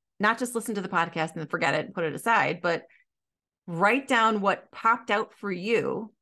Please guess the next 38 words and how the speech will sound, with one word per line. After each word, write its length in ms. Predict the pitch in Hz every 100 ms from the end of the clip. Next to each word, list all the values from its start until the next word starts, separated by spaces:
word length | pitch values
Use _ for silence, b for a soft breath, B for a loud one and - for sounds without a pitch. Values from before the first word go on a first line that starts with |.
| _ _ -
and 120 | 185
then 140 | 175 175
begin 480 | 190 175 170 165
to 180 | 160 185
examine 720 | 175 175 165 175 202 240 226
it 240 | 170 165 -
in 140 | 180 175
a 120 | 175
real, 720 | 165 180 214 220 202 196 202 _ _ _ _ _
tangible 960 | - 220 214 208 196 180 175 170 165 -
way. 320 | 165 143 139 -
How 140 | 175
do 140 | 190
I 240 | 180 170 -
implement 480 | 196 185 185 151 -
this? 160 | 156
If 80 | -
I'm, 160 | 151 160
if 160 | 185 180
I'm 240 | 156 156 b b b -
busting 420 | 220 262 269 254
through 180 | 247 233
my 160 | 226 208
day, 580 | 208 202 196 202 196 b b -
not 380 | 180 202 - -
thinking 220 | 220 226
about 220 | 208 196
it 100 | 185
at 120 | 196
all, 540 | 170 160 165 160 175 _ _ _ _ _ _ _ _ 180
nothing's 400 | 190 196 202 -
changing, 420 | 196 196 190 185
or 80 | 160
things 380 | 196 196 190
are 80 | 196
changing. 500 | 175 196 190 185 -
Well, 260 | 170 156 -
no, 180 | 190